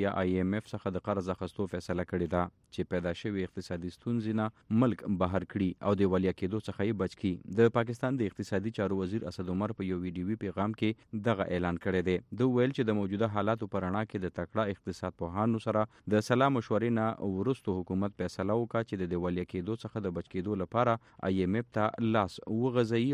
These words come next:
او قرضه ترې ترلاسه کړي. د پاکستان وزیر اعظم عمران خان خپل ملګرو ملکونو ته سفر وکړي چې کوم مالی مرسته ترلاسه کړي، خو د اقتصادي چارو وزیر وایي چې دغه ملکونو لخوا د مرستو کوم خبر رانغی، نو آی ایم اف ته په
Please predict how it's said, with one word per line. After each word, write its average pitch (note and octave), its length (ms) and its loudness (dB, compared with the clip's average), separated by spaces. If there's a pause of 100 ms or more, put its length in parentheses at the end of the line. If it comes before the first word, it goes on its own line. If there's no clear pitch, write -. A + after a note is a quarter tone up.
او - 100 -8
قرضه F#2+ 300 0
ترې F#2 240 -4
ترلاسه G2+ 400 0
کړي. F#2+ 120 4 (300)
د A2+ 140 10
پاکستان B2 400 2
وزیر C#3 260 2
اعظم C#3 220 2
عمران G2+ 280 2
خان A#2+ 200 0
خپل A#2+ 200 0
ملګرو G2+ 460 0
ملکونو G#2+ 340 -4
ته F#2 140 -6
سفر F2 300 -4
وکړي A#2+ 340 2 (220)
چې G#2 180 -2
کوم C#3 160 2
مالی G#2 320 4 (260)
مرسته G#2 360 0 (100)
ترلاسه G#2+ 420 0
کړي، B2 220 -4
خو G2+ 120 -4
د F#2 140 -4
اقتصادي F#2 560 -4
چارو G#2+ 300 0
وزیر F#2 420 -2
وایي G#2+ 380 2
چې G#2+ 280 -2
دغه G#2 220 0
ملکونو G2 400 -2
لخوا A2 260 2 (480)
د A2+ 140 6
مرستو B2+ 400 2
کوم F#2+ 160 0
خبر G2+ 280 4 (220)
رانغی، F#2 480 4 (320)
نو A2 80 4 (120)
آی F#2+ 180 2
ایم F#2 160 2
اف - 160 -12
ته A2+ 160 0
په F#2 180 -2